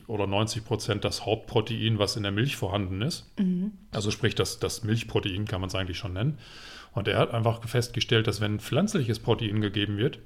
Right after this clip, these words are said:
Speaker 1: der Krebs nicht ausgelöst wird.
Speaker 2: Mhm.
Speaker 1: Und ihm fehlte eigentlich noch der Hinweis, diese bahnbrechende Entdeckung irgendwo auf den Menschen zu übertragen. So, und das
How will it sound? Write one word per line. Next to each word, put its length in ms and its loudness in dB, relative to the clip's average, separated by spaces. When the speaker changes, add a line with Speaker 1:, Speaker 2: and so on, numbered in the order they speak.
Speaker 1:
der 100 4
Krebs 300 2
nicht 260 2
ausgelöst 640 -2
wird. 240 -10
Speaker 2:
Mhm. 280 -2
Speaker 1:
Und 160 -4
ihm 100 0
fehlte 320 4
eigentlich 320 4
noch 120 6
der 120 6
Hinweis, 540 6
diese 180 2
bahnbrechende 720 6
Entdeckung 540 6
irgendwo 400 4
auf 80 2
den 120 2
Menschen 300 2
zu 120 -2
übertragen. 680 -4
So, 140 -4
und 100 -2
das 240 -6